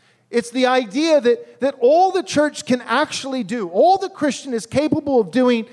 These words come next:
in this life that bears any eternal value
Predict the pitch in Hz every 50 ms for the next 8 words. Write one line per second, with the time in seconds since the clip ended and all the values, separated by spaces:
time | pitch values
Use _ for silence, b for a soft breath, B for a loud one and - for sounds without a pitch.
0 | B B B B B 240 254 233 214 254 330 349 339 - - 339 349 302 226 175
1 | 156 170 233 269 - - b b b b b 254 269 208 170 - 269 294 320 330
2 | 339 339 277 - - 240 262 285 277 285 277 269 269 - - 226 240 202 - 214
3 | - 294 349 359 359 359 330 202 240 254 262 269 277 254 208 160 147 143 131 131
4 | 156 226 302